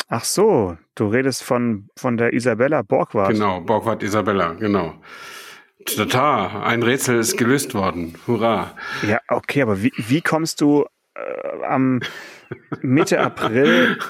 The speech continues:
Speaker 1: auf Anders Warmi-, Warming oder Anders
Speaker 2: Anders
Speaker 1: Warming, muss man ja
Speaker 2: Warming,
Speaker 1: sagen. Äh, wie, wie kommst du jetzt auf den?
Speaker 2: Weil ich gelesen habe in einem, äh, Newsartikel von f-, ein-, vor einigen Tagen, dass Borgward wohl insolvent ist.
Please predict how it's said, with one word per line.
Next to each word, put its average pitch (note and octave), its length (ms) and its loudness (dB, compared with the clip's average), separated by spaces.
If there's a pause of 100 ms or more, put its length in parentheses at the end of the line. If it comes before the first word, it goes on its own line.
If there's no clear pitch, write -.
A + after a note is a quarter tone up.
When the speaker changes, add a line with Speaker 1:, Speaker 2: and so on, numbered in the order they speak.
Speaker 1:
auf C3+ 320 0
Anders C#3 480 0
Warmi-, B2+ 580 2
Warming C3+ 480 0
oder A#2 200 0
Anders C#3+ 260 0
Speaker 2:
Anders A#2+ 140 2
Speaker 1:
Warming, B2 180 0
muss G2+ 120 4
man G2 140 2
ja G2 60 -2
Speaker 2:
Warming, F#2+ 300 0 (480)
Speaker 1:
sagen. B2 440 4
Äh, - 80 -8
wie, C3 320 -2
wie C#3+ 80 0
kommst D#3 220 -2
du - 40 0
jetzt C3 120 0
auf B2 140 -6
den? C3 320 2 (400)
Speaker 2:
Weil A#2 500 2
ich - 260 0
gelesen C3+ 480 4
habe A2 560 2
in B2 180 2
einem, A2 720 0
äh, G#2 420 2 (200)
Newsartikel B2+ 1040 0
von A2+ 300 -2
f-, - 280 -12
ein-, A#2+ 220 -2
vor A2+ 240 0
einigen A2+ 280 0
Tagen, C3 480 0 (360)
dass B2+ 380 0
Borgward C3+ 720 0
wohl C3+ 160 4
insolvent C3+ 640 0
ist. - 260 -8